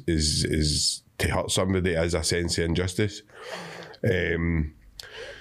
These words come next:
so if I take you back to the kind of In-, Innocence Project, how did that go? How did the, the, the, the cases go? Did you, did you go in? Did you get c-, cases overturned? Did you,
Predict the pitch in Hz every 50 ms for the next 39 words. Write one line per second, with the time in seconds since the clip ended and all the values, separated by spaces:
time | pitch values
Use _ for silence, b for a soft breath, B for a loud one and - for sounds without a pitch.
0 | B B B - - 110 98 95 95 90 - 98 - 98 - - 120 120 131 127
1 | 127 101 90 95 92 101 98 - - - 101 92 87 - 95 87 90 87 92 95
2 | 104 - - - 95 95 90 - 104 101 92 - - 98 90 - - - 90 101
3 | 107 107 120 113 104 107 101 90 92 85 92 90 95 98 101 98 98 101 101 101
4 | 98 107 104 90 - 101 90 85 85 82 80 78 76 - _ _ _ - - 90
5 | 85 85 82 78 - - _ _ _ - 85 85 80 - - 82 82 - - 92
6 | 90 85 - 90 80 - - 92 92 90 90 82 87 90 85 - - 82 80 80
7 | - 78 78 82 78 - 87 87 95 101 101 101 95 95 85 78 - 80 69 -
8 | 82 82 85 - - - - - _ - - 90 90 87 98 87 95 92 87 90
9 | 87 - - 98 95 98 101 101 98 92 - 85 80 80 85 82 80 80